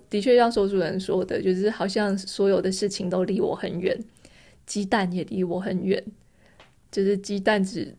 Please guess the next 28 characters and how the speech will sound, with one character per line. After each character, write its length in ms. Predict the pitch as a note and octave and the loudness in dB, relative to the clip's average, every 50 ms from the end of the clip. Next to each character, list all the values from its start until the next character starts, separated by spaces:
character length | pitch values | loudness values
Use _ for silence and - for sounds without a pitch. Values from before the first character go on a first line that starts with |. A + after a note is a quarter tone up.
| - | -20
就 160 | - - G3+ G3+ | -8 -6 -6 -4
是， 360 | G#3+ G3+ G3 F#3 F3+ F#3+ G3 | 0 2 4 4 4 2 -2
是 200 | F#3+ - A3 G3 | -6 -6 -6 -6
说 220 | F#3+ - B3+ A3 | 0 0 0 0
书 160 | G3 - G#3 | 2 0 0
人 160 | G3 F3+ F3+ F#3 | 0 0 0 0
要 140 | F#3+ F#3+ | 0 -2
照 220 | F#3+ - F#3+ F3 F#3 | 0 0 -2 -2 -2
顾 220 | F#3 - F#3 F3 - | 0 -2 -4 -4 -2
的， 220 | - - - - | -4 -6 -6 -4
我 160 | - E3 - | -6 -6 -6
终 220 | - - G3 G#3 G3 | -4 -2 -2 0 0
于 60 | F#3+ | -2
可 120 | F#3+ A3+ | 0 0
以， 300 | F#3+ F3+ E3+ - - - _ _ _ _ _ - _ _ _ _ _ - | -2 0 0 -2 -6 -10 _ _ _ _ _ -20 _ _ _ _ _ 2
偶 200 | - G3+ A3+ B3 | 4 6 8 8
尔 160 | B3 G#3 F3 | 8 6 4
可 140 | - - A3 | 2 2 0
以 60 | G3 | 0
卸 220 | F#3+ F#3+ - G#3 G3 | 2 2 4 4 4
下 240 | F#3+ G3 F#3 F3+ D#3+ | 4 4 0 0 0
这 140 | E3+ E3 | -2 -4
个 140 | E3 F3 F3 | -2 -2 -4
照 200 | F3 - F#3 E3+ | -2 -2 -4 -4
顾 160 | F3 - F#3 | -2 -2 -2
的 160 | F3+ F#3+ - - | -2 -2 -4 -6
责 240 | - - - - | -6 -8 -6 -6
任。 320 | - D3 D3+ - - G3 | -6 -4 -6 -6 -6 -8